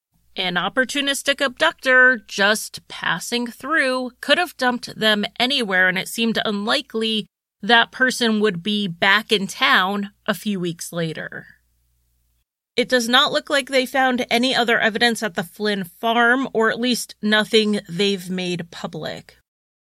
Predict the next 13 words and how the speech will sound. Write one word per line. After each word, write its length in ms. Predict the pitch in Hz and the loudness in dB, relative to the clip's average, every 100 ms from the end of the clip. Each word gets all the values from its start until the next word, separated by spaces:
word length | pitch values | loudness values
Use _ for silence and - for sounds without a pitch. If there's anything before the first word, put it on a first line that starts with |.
| - | -10
We 100 | 220 | -8
do 220 | 180 240 | -6 -4
know 160 | 240 233 | 0 2
that 220 | 214 202 | 2 -2
the 100 | 202 | -6
ten-speed 720 | 165 220 214 - - 208 170 | -6 -2 -2 -4 -6 -6 -2
bicycle 500 | 190 208 - 226 233 | -2 -2 -4 -2 -2
Christina 560 | - 220 - - 214 196 | -2 -8 -8 -4 -2 -2
went 240 | 190 170 | -2 -4
missing 500 | 185 202 - 190 160 | -4 -6 -4 -4 -2
with 300 | 185 254 - | 2 0 0
has 400 | - - 208 175 | -10 2 2 4
not 460 | 202 190 180 - | 0 0 -2 -6